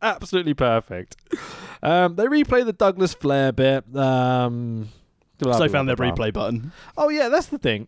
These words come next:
Speaker 1: On the replays, they had these shitty lines across the screen.
Speaker 2: Yeah.
Speaker 1: Why?
Speaker 2: Because they can.
Speaker 1: It's like,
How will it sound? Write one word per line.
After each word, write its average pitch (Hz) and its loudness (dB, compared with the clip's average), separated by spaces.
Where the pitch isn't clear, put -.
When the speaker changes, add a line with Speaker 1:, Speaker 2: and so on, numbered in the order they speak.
Speaker 1:
On 269 0
the 330 2
replays, 135 0
they 226 -2
had 262 0
these 240 0
shitty 262 0
lines 143 0
across - -2
the 185 -6
screen. 110 -2
Speaker 2:
Yeah. 233 -2
Speaker 1:
Why? 262 -2
Speaker 2:
Because - -8
they 139 0
can. 104 -6
Speaker 1:
It's - -4
like, 339 2